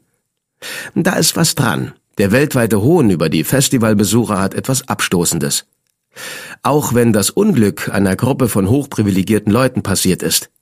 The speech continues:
auch wenn sich jemand zwölftausend Dollar für einen Wochenendausflug leisten kann, es sind immer noch Menschen. Glücklicherweise gibt es beim Fire Festival keine Todesfälle oder ernsthafte Verletzungen. Und dafür müssen die Besucher gelobt werden.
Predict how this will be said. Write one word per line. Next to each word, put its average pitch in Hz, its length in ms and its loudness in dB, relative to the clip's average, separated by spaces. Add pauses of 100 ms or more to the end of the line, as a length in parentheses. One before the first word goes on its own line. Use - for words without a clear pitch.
(460)
auch 120 320 2
wenn 104 140 4
sich 95 180 2
jemand 101 360 2
zwölftausend 110 720 0
Dollar 120 220 0
für 87 140 -2
einen 95 200 2
Wochenendausflug 104 880 0
leisten 131 420 0
kann, 127 240 0 (240)
es 190 200 0
sind 190 240 0
immer 87 240 0
noch 85 240 -2
Menschen. 98 460 0 (1080)
Glücklicherweise 131 760 2
gibt 98 160 -2
es 104 140 -2
beim 90 160 2
Fire 123 320 0
Festival 87 480 0
keine 107 320 2
Todesfälle 82 800 -2
oder 82 240 -2
ernsthafte 90 540 -2
Verletzungen. 90 600 0 (400)
Und 90 240 0
dafür 117 380 2
müssen 101 240 2
die 135 80 4
Besucher 131 440 2
gelobt 90 400 -2
werden. 69 300 -2